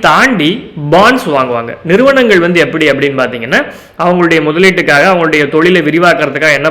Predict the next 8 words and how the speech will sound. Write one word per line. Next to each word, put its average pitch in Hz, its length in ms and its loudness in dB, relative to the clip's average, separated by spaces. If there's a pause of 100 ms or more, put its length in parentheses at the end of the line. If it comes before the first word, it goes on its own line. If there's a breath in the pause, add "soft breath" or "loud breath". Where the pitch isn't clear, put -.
பண்ணுவாங்கன்னா, 139 400 -2 (440 loud breath)
கார்ப்பரேட் 208 580 2
பாண்ட்ஸ், 131 260 0 (220)
கவர்மெண்ட் 175 340 2
பாண்ட்ஸ் 151 240 0
கூட 151 160 -2
கேள்விப்பட்டிருப்பீங்க, 127 640 -4 (220)
கார்ப்பரேட் 185 500 0